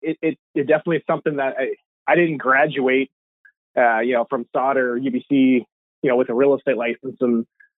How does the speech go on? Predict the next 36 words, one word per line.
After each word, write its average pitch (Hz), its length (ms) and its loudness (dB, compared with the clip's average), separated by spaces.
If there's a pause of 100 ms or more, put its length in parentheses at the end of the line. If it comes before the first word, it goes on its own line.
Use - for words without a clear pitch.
(220)
all 123 180 2
of 123 60 0
a - 40 -16
sudden 117 340 0 (320)
agents 123 380 0
started 110 280 -2
calling 113 300 0
me. 85 200 -8 (140)
Like 117 140 2
that, 120 160 0
you 123 80 2
know, 104 180 -2 (360)
it, 139 180 2
it 147 180 0
took 160 180 2
a, 135 100 2 (140)
a, 131 60 0
quite 165 300 2
a 147 60 4
while, 131 480 2 (480)
you 156 140 -4
know, 117 120 -2 (520)
getting 143 240 0
experience, 127 500 -6 (120)
doing 135 340 0
deals, 127 400 0
doing 160 240 2
transactions, 120 880 -4 (680)
networking 147 460 2
with 127 200 2
other 139 420 2 (180)
realtors 123 580 2 (680)
to - 80 0
get 123 280 -2
to 131 120 0
today. 120 480 -2